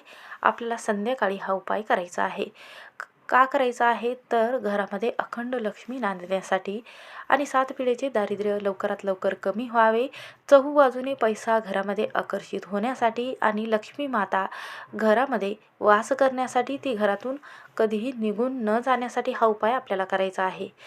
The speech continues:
घरामध्ये एवढे संकट असतात, दारिद्र्य असते, नकारात्मकता असते, पती-पत्नीमध्ये वादविवाद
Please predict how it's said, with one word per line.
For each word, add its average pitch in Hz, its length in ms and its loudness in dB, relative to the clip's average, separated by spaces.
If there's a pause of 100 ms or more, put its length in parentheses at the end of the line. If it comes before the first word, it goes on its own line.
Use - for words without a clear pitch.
(280)
घरामध्ये 269 460 4
एवढे 254 240 2
संकट 214 420 -2
असतात, 208 400 4
दारिद्र्य 220 380 2
असते, 214 360 -2
नकारात्मकता 233 600 -2
असते, 185 340 -6 (380)
पती-पत्नीमध्ये 262 800 2 (440)
वादविवाद 202 400 2